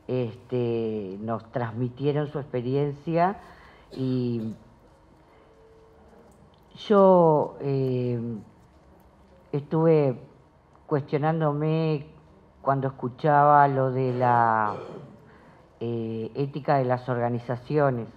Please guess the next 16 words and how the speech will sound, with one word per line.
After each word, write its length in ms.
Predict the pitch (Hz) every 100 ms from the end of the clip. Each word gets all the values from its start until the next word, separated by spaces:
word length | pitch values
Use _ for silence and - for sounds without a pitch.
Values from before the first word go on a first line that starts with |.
| - - - - - - - -
eh, 600 | 139 139 131 123 120 113 113 101 98 - - _ - - _ - - - - - _ _ _ _ - - -
y 100 | 143
pensando 760 | 143 151 135 170 165 170 175
también 720 | 165 156 147 156 165 165 165 165
en, 460 | 151 143 139 135
en 200 | - 131
esto 300 | 143 143 170
de 260 | 160 151 -
que, 680 | 135 139 143 147 151 156 151 127 120 120
este, 280 | - 123
la, 420 | 117 120 117 113 -
la 160 | 120 123
organización 800 | 113 120 120 135 127 - 170
o 60 | 175
la 100 | 160
institución, 960 | 151 135 131 139 - - 175 185 202